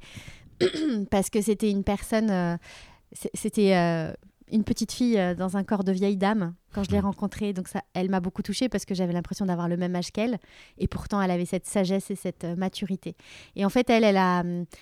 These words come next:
Speaker 1: elle a vécu avec des gens qui n'avaient rien, strictement rien, les chiffonniers, euh, du Caire, euh, en Égypte.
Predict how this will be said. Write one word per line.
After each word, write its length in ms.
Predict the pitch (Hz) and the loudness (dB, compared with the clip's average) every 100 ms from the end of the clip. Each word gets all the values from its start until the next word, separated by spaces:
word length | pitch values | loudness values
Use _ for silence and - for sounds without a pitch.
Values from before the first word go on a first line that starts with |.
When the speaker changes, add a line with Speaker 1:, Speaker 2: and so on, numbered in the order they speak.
| _ | _
Speaker 1:
elle 160 | 180 185 | 0 2
a 80 | 185 | 2
vécu 340 | 196 - 226 | 0 0 2
avec 400 | 190 180 - 190 | 2 0 -4 -4
des 120 | 180 | -2
gens 260 | 180 196 185 | 0 -2 -4
qui 160 | - | -6
n'avaient 240 | 185 170 170 | -4 -2 -4
rien, 360 | 170 180 220 - - | -2 -2 -4 -8 -16
strictement 560 | - 208 - 190 185 | -10 -10 -6 -4 0
rien, 260 | 190 185 254 | 0 0 0
les 120 | 202 | -2
chiffonniers, 640 | - 196 202 190 190 196 | -2 -4 -2 0 2 2
euh, 180 | 170 160 | 0 0
du 140 | 156 - | -4 -4
Caire, 340 | 185 185 185 | -2 0 0
euh, 160 | 160 147 | -2 -4
en 120 | - 175 | -4 -2
Égypte. 400 | 165 220 - | -2 -4 -8